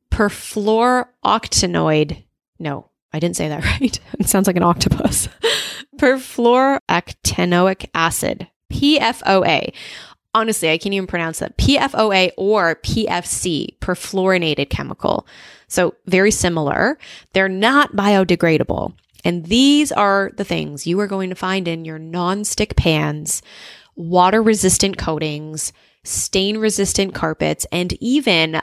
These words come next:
microwave popcorn bags, which is crazy. So people who work or live in areas where P F Cs are very widely used.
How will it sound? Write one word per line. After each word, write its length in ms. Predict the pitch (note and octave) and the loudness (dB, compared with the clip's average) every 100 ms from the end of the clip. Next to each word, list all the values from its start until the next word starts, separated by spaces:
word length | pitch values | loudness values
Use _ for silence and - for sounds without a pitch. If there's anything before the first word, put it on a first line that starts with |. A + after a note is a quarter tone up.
| - | -4
microwave 680 | F3+ F3 F#3+ A3+ A3 F#3+ - | 0 0 2 2 4 2 2
popcorn 520 | - C4+ - A#3 G3 | 0 0 0 0 0
bags, 540 | F3 C#3 - G1+ - - | 2 0 0 -6 -10 -10
which 200 | - F3 | -6 -4
is 80 | F2 | -4
crazy. 680 | - - A3 A#3 E3+ - - - - - - | -6 -2 0 2 0 -2 -6 -16 -16 -18 -10
So 500 | - G3+ F#3 F3 F3 _ _ _ - | 0 2 4 2 -4 _ _ _ -10
people 300 | B3 C4 B3+ | -2 0 2
who 520 | B3 A#3 A3 A3 - | 2 4 4 2 0
work 440 | F3+ E3 F#3 G#3+ | -6 0 0 0
or 160 | - F#3 | 0 0
live 320 | E3+ E3 F3 | 2 2 2
in 100 | F#3+ | 0
areas 480 | E3+ D#3+ E3 F3 F#3 | 0 0 2 0 0
where 100 | E3+ | -4
P 220 | - E3+ | 0 0
F 80 | D#3+ | 0
Cs 320 | - E3 D#3+ | 2 2 2
are 320 | - D#3+ D#3 - | 2 0 0 -4
very 420 | E3 E3+ E3 E3+ | -2 2 4 4
widely 840 | E3 D#3+ D3+ D3+ D#3 D3+ D3 C#3+ - | 2 2 2 2 0 -2 0 -4 -6
used. 640 | D3+ C3+ C#3 E3+ A3 - | -8 -4 0 0 0 -4